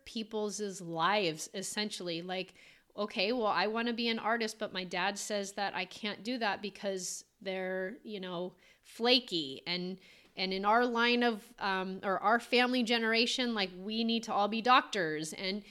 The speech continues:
you know, like, doing just those types of things, or just, like,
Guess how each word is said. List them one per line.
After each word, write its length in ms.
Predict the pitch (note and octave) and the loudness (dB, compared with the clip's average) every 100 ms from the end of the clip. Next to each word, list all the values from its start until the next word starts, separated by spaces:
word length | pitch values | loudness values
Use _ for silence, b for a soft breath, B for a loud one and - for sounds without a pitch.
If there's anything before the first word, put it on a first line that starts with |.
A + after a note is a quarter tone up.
| B - | B -2
you 100 | D4 | 2
know, 120 | C#4 | 4
like, 280 | C#4+ A3 G#3 | 4 2 0
doing 340 | D4 F#4 F#4+ | 2 4 2
just 340 | F4+ F4 - | 2 -2 -4
those 540 | A3 B3 C4+ D#4 D4+ - | -2 2 4 2 0 -4
types 400 | - C4 C4 - | 2 2 2 -2
of 140 | A#3+ | -4
things, 320 | A#3+ A#3+ F#3 | -2 -2 -2
or 160 | - G3 | -4 -2
just, 260 | A3 A3 A#3 | -2 -2 0
like, 320 | G#3+ G3+ | 0 -2